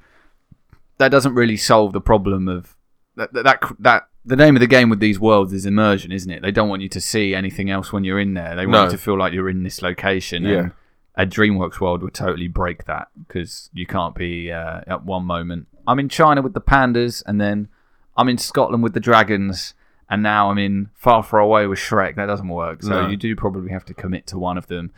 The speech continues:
Speaker 1: And I guess of them all, Hidden Dragon, Hidden Dragon, How to Train Your Dragon, Hidden World, maybe that does lend itself best. If, and if they d-, but I g-, I don't know if it is that iconic,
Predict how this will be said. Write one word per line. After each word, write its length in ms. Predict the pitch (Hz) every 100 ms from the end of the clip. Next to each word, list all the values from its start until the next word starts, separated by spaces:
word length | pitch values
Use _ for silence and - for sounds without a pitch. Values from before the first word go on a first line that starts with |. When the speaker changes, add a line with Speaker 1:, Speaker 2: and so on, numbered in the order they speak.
| _ _ -
Speaker 1:
And 160 | 95
I 60 | 107
guess 460 | 170 175 165 - -
of 260 | 120 127 117
them 140 | 117 117
all, 420 | 120 123 123 - _ _ _ -
Hidden 240 | 120 117
Dragon, 580 | 113 113 110 110 113 117 _
Hidden 220 | 104 101 131
Dragon, 340 | 95 98 120 _ _ _ _
How 120 | 123
to 40 | 113
Train 180 | - 113
Your 80 | 101
Dragon, 260 | 110 107
Hidden 220 | 101 104 104
World, 340 | 104 101 90 104
maybe 560 | 113 110 104 101 98 -
that 280 | 98 - 95
does 480 | 101 104 101 - - 87 -
lend 300 | 90 104 101
itself 340 | - 107 107
best. 460 | 110 117 - - _ _ _ _ - _
If, 160 | - - -
and 120 | 104
if 80 | 101
they 120 | 113
d-, 120 | - -
but 300 | 113 104 _ _ - - _ _ -
I 40 |
g-, 140 | 123 -
I 80 | 139
don't 280 | 165 165 139
know 240 | 139 139
if 180 | 123 -
it 100 | 113 120
is 220 | 120 104 _ -
that 220 | 98 -
iconic, 640 | - 104 - - 104 101 -